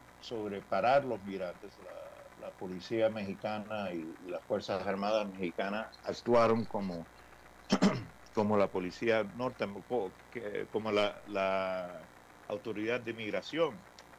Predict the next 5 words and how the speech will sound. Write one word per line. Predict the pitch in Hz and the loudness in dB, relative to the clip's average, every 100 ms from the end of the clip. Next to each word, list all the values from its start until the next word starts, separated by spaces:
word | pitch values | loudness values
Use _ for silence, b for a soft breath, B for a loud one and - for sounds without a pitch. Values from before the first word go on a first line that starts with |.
| - - - - 98 | -20 -20 -20 -18 -6
de, | 104 104 101 95 90 87 95 | -2 0 2 0 -2 -6 -6
de | 107 | -8
Estados | - 113 113 113 | 0 4 4 4
Unidos, | 110 113 117 113 | -6 -6 -6 -6
parando | - 98 104 110 110 110 | -2 2 2 0 -2 -4